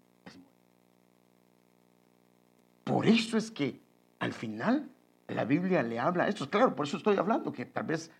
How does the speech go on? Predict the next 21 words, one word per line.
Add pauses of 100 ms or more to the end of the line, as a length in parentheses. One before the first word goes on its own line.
(140)
se
puede
ser
un
falso
testigo
a
causa
de
que
hay
heridas
en
el
corazón, (200)
o
me
cayó
mal
el
hermano